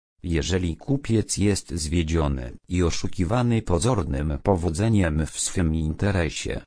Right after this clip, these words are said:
to wynikiem tego będzie finansowa ruina.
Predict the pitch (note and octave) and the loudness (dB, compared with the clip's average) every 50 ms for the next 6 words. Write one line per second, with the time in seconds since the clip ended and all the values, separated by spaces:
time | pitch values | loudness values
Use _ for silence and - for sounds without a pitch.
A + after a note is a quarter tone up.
0 | _ _ _ - - A#2 A2+ G2+ F#2 A2 C3 C#3+ D3 D3+ C#3+ - - A2+ A2+ C3+ | _ _ _ -2 0 2 2 2 4 4 4 6 6 4 2 2 0 0 2 2
1 | C#3+ C3+ - - F2 E2 E2 D#2+ D2+ D2 E2 D#2 D2+ D2 C#2 D2 D#2+ E2+ - - | 2 0 0 0 0 2 2 2 2 2 0 0 0 0 0 0 0 -2 0 -2
2 | B2 A#2 A2+ G2+ E2+ D#2+ D2+ - - F2+ E2 D2 D#2 D#2 D#2+ E2 F#2+ F#2 - - | -2 0 0 2 2 2 0 0 0 0 0 2 0 0 0 2 0 -2 -2 -2
3 | F#2 F2 D#2 C2+ B1+ C2 C2 C2+ | 0 0 0 0 0 -2 -4 -4